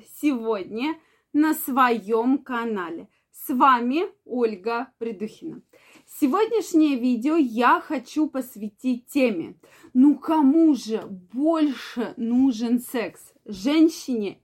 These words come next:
или мужчине? Я вас всех крайне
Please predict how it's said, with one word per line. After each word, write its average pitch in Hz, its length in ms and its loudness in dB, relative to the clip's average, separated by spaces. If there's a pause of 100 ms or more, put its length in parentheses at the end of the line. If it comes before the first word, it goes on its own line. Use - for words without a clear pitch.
(120)
или 254 260 2
мужчине? 226 800 -4 (640)
Я 269 460 4
вас 302 220 -2
всех 214 480 -10 (120)
крайне 233 580 -2